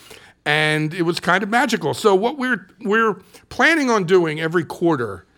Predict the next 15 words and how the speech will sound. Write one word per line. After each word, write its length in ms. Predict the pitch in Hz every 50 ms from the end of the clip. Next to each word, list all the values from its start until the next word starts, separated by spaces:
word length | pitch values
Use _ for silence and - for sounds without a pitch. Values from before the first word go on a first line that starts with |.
| _ _ _ -
now 280 | 127 123 120 117 117
going 400 | 113 107 135 127 127 127 123 117
in 180 | 117 113 113 -
is 200 | 123 127 131 127
to 100 | - 131
do 200 | 120 151 147 147
a 60 | 131
live 420 | 131 131 131 127 131 131 123 127
play 240 | - - 135 131 131
reading 340 | 131 120 120 113 113 110 110
here. 160 | 110 113 113
Now, 120 | 113 117 117
we 120 | 135 147
couldn't 440 | 147 - - 214 214 214 208 151 -
podcast 840 | - 185 170 170 180 170 - 151 139 127 123 120 117 - - -